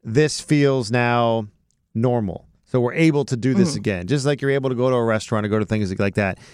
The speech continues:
Speaker 1: So I think for, for sports fans, the fact that you can,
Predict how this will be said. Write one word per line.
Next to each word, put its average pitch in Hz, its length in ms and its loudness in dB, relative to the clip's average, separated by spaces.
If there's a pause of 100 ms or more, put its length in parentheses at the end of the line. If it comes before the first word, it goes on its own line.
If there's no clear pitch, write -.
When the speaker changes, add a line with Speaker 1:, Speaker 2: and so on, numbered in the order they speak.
(120)
Speaker 1:
So - 100 0
I 135 100 6
think 147 160 0
for, 127 260 2
for 117 280 -2
sports - 400 -2
fans, 156 340 -2
the 120 100 0
fact 131 280 0
that - 200 -4
you 131 100 0
can, 110 520 -2